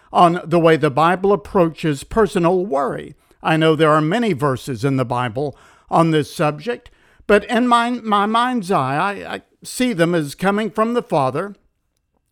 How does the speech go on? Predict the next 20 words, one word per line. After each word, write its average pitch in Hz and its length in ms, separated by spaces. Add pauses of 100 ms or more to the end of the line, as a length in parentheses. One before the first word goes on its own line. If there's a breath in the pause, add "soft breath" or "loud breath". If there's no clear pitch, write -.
(120)
and 185 180
the 208 80
Son 160 360
and 180 120
the 165 120
Holy 185 260
Spirit, 160 600 (520 soft breath)
and 165 460
it's 220 260
as 226 260
though 214 380
that 180 260
the 170 100
three 240 300
members 214 340
of 196 80
the 202 80
Trinity 143 560
come 165 340
down 147 420